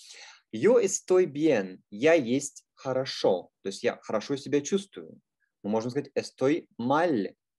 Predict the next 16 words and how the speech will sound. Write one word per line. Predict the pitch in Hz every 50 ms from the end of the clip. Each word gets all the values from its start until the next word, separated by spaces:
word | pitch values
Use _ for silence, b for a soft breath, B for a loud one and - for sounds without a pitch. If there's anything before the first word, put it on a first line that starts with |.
| _ _ _
я | - 101 98 95
плохо, | - - 120 147 190 190 190 - 95 - - _
мне | 98 101 107 117 123 123
плохо, | - 160 196 190 190 - 90 - b b b b
потому | - - 123 135 151
что | 147 - 139
это | 123 110 113
состояние | 110 - 127 - - 127 147 196 233 208 135
у |
нас | 120 120 120 -
может | - 135 156 - -
поменяться. | - 165 160 156 127 101 90 - - - - - b b b b b -
Estoy | 117 113 - - - 156 156
feliz, | 151 - - 151 151 165 151 131 - - - - - _ _ _ _ _
я | - 101 104 98
счастлив, | 101 - - 147 143 139 - - 95 - -